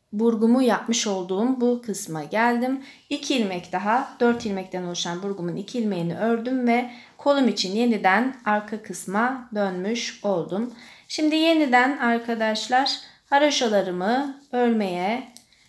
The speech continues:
devam ediyorum. Ve kol kısmımızda şu an elli bir tane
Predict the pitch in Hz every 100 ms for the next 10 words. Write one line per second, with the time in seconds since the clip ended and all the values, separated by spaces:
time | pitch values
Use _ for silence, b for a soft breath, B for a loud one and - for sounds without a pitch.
0 | b 185 180 208 240 247 247 254 254 269
1 | 269 - _ _ _ b b b 247 262
2 | - 349 349 277 269 220 190 180 175 190
3 | - 247 277 277 233 240 240 254 233 277
4 | 285 277 - 180 170 165 185 233 269